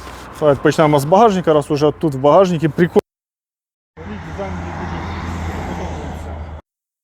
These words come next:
Е, номера вам залишаються. Даємо транзити.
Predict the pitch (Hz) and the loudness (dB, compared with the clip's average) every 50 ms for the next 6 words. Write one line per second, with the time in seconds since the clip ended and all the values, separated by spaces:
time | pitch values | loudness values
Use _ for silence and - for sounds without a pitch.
0 | _ _ _ _ _ _ _ _ _ _ _ _ _ _ _ _ _ _ _ _ | _ _ _ _ _ _ _ _ _ _ _ _ _ _ _ _ _ _ _ _
1 | _ _ _ _ _ _ _ _ _ _ _ _ _ _ _ _ _ _ _ _ | _ _ _ _ _ _ _ _ _ _ _ _ _ _ _ _ _ _ _ _
2 | _ _ _ _ _ - - - - - - - - - - 139 131 131 135 135 | _ _ _ _ _ -8 -6 -6 -4 -4 -4 -6 -2 0 2 4 6 6 6 6
3 | 135 139 143 147 160 175 190 202 208 202 190 180 180 156 175 175 175 165 - 180 | 6 6 6 4 4 6 6 6 6 6 6 4 4 4 4 4 4 4 4 2
4 | 151 135 131 120 - 139 135 139 160 165 175 175 170 165 160 160 160 156 156 156 | 2 2 2 -2 -4 -4 0 2 4 4 4 4 6 6 8 8 8 8 8 6
5 | - - 190 190 180 170 214 247 262 - 202 165 | 6 4 2 2 4 6 6 6 6 6 2 2